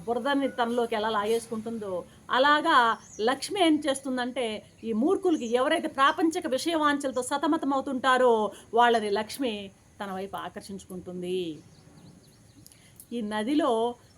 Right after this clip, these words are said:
అసంఖ్యాకంగా పుట్టే అలల్లాగా సంపద చేరింది అంటే అసంఖ్యాకమైనటువంటి చింతలు, అక-, అసంఖ్యాకమైనటువంటి సమస్యలు ఉత్పన్నమవుతాయ్యా.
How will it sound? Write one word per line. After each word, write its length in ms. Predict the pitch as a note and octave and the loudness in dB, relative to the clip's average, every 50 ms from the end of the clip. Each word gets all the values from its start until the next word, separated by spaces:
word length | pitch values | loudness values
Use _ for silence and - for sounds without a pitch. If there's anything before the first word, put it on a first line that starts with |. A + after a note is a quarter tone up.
| - - | -8 -6
అసంఖ్యాకంగా 880 | A#3+ - F4 F4+ F#4+ F#4 - G4 F#4+ F#4 F#4+ G#4 G#4+ G#4 G4+ G#4+ G#4+ A4 G#4 G4 | -4 0 2 2 2 2 6 10 10 10 8 6 0 2 6 6 6 8 6 4
పుట్టే 240 | G4 - - F#4+ | -2 0 4 4
అలల్లాగా 1040 | F4 D4 A3+ A3+ C4+ D#4+ F4+ F4 E4 C#4 B3+ B3 A#3 D4 D#4+ A#3+ A3+ A3 A3 G#3+ G#3+ - - _ _ _ - _ _ - - - - | 4 6 6 4 4 4 4 6 6 6 6 6 6 4 6 6 8 6 6 4 0 -8 -20 _ _ _ -20 _ _ -20 -12 -4 -2
సంపద 340 | C4+ C#4 E4+ - F#4+ F#4 F4+ E4 - - | -2 -2 0 4 4 6 6 4 4 4
చేరింది 420 | C4 C4 B3+ C#4 B3+ B3 A#3 B3 A#3 | 4 4 4 2 0 0 0 0 -2
అంటే 480 | G#3+ A3 G#3+ - A3 G3 F#3 F#3 F3+ - _ - _ - - | -2 -2 -6 -6 -6 -6 -6 -8 -10 -12 _ -20 _ -18 -16
అసంఖ్యాకమైనటువంటి 1300 | - - C#4 C4+ D4+ D#4 D4+ - B3+ B3 B3+ D4+ F#4 F#4 G#4 F#4+ F#4 E4+ D4+ D4+ - B3 B3+ B3 - A#3 - - - C4+ | -10 -4 0 0 0 0 -2 -4 0 4 6 6 6 6 4 2 2 2 0 0 -2 -6 -8 -8 -8 -10 -10 -2 0 2
చింతలు, 760 | C4+ D4 D4 - C4 A#3 A3+ G#3+ G#3 G3+ F#3+ - - - - - - - - - - | 4 4 2 2 2 0 2 2 0 0 -2 -4 -6 -16 -20 -20 -20 -20 -20 -18 -16
అక-, 140 | F#3 - C4+ | -10 -6 -4
అసంఖ్యాకమైనటువంటి 1160 | C4+ C4 A3+ G#3 - D#4+ D#4 D#4 D4+ - C4+ B3 C#4 D4+ E4 D#4 D4 B3+ B3 - B3 A#3 B3 | -2 0 0 0 2 2 2 2 2 4 4 4 4 4 2 0 0 -2 -2 -6 -8 -8 -8
సమస్యలు 840 | A#3+ - - - D4 C#4 C#4+ D#4+ D#4 D#4 - D4 A#3+ A3 A3 C#4+ F4 - - - - - | -10 -12 -6 0 2 4 6 6 4 4 4 4 4 4 4 2 0 -4 -12 -18 -14 -14
ఉత్పన్నమవుతాయ్యా. 1080 | F3+ - - G#3+ G#3 G3+ G3 F#3 F3+ F#3 F#3+ F3 E3+ E3+ E3 F3 F#3+ B3+ D4+ B3+ - | -14 -8 -8 -8 -8 -8 -8 -10 -8 -6 -6 -6 -6 -6 -6 -4 -2 0 0 0 -2